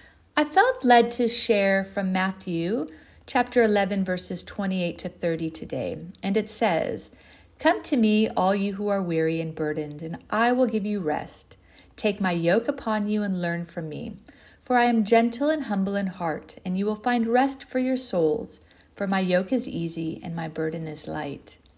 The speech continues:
This scripture has been very dear to me and one that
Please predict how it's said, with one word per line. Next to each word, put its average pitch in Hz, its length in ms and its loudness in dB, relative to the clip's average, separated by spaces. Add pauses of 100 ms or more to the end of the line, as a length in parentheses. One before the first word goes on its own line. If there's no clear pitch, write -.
(680)
This 285 180 2
scripture 330 460 0
has 226 200 2
been 220 180 6
very 226 300 4
dear 196 300 0
to 196 200 -8
me 180 220 -4
and 175 160 -4
one 185 280 -2
that 175 260 -4